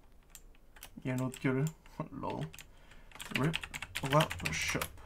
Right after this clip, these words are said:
Ah, en plus dans le bus ! <laughs> Oh, what the fuck, les gars ? J'étais F K au spawn. Genre, pis y a un gars qui m'a drop ça. Ce gars-là, je pense, ben, je pense que c'est lui. Il m'a drop, euh,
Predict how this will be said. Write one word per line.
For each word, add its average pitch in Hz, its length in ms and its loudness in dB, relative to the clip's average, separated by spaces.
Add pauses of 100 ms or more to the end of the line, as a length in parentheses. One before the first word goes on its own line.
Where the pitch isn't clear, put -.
(720)
Ah, 147 240 12
en - 20 12
plus 262 240 12
dans 349 180 12
le 403 80 12
bus ! - 520 12 (180)
<laughs> 269 220 12 (1080)
Oh, 254 120 12 (100)
what 381 220 12
the 240 160 12
fuck, 247 340 12
les 185 120 8
gars ? 202 200 12 (220)
J'étais 262 320 12
F - 80 6
K - 60 12
au 277 100 12
spawn. 226 240 10 (600)
Genre, 190 300 12
pis 190 140 12
y 220 40 12
a 220 40 12
un 220 40 12
gars 269 140 12
qui - 100 12
m'a 233 140 12
drop 247 200 12
ça. 269 200 12
Ce - 100 12
gars-là, 220 220 12
je 262 80 6
pense, 269 340 12
ben, 147 180 12
je 139 100 6
pense 196 200 12
que 196 60 6
c'est 175 80 10
lui. 165 260 10 (520)
Il 165 100 12
m'a 190 100 12
drop, 165 460 12 (240)
euh, 160 600 12